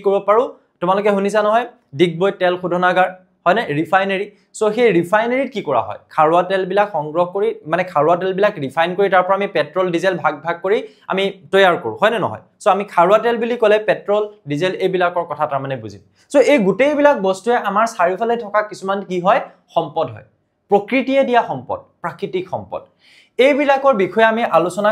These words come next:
কৰিম আৰু লগতে আমি কি কৰিম? বহনক্ষম উন্নয়নৰ বাবে এই প্ৰাকৃতিক সম্পদৰাজি কেনেকৈ ব্যৱহাৰ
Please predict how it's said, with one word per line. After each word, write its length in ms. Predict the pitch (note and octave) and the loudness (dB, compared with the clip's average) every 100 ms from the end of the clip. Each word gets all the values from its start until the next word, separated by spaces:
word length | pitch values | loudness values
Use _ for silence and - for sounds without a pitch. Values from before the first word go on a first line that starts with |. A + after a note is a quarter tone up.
| G#3+ | 2
কৰিম 200 | G#3+ A3+ A3+ - | 2 2 0 2
আৰু 120 | G3+ B3+ | 4 6
লগতে 260 | A#3+ A3+ A#3+ A#3+ | 4 4 2 2
আমি 100 | A3+ A3+ | 0 -4
কি 80 | F#3+ | -4
কৰিম? 180 | F3+ G3+ B3+ - _ B2+ C#3 | 0 0 0 -12 _ -2 2
বহনক্ষম 580 | D#3+ A3+ B3 A#3 B3 A#3+ F3+ | 4 2 0 -2 -2 -2 -4
উন্নয়নৰ 460 | E3+ F3+ F#3+ G#3 G#3 | -4 -2 0 0 2
বাবে 180 | D#3 C3 D3+ _ _ - | 2 0 -8 _ _ 0
এই 140 | G#3+ A#3 F#3 | 0 2 0
প্ৰাকৃতিক 360 | E3+ F3 G3 - | -2 -4 -8 -4
সম্পদৰাজি 560 | F3 F3 F#3+ F#3 F#3 G3 - | -4 4 4 6 4 0 -2
কেনেকৈ 380 | F#3+ A3 A#3 C#4+ A3+ | -2 0 4 4 6
ব্যৱহাৰ 360 | G3 F#3 F#3+ | 2 4 2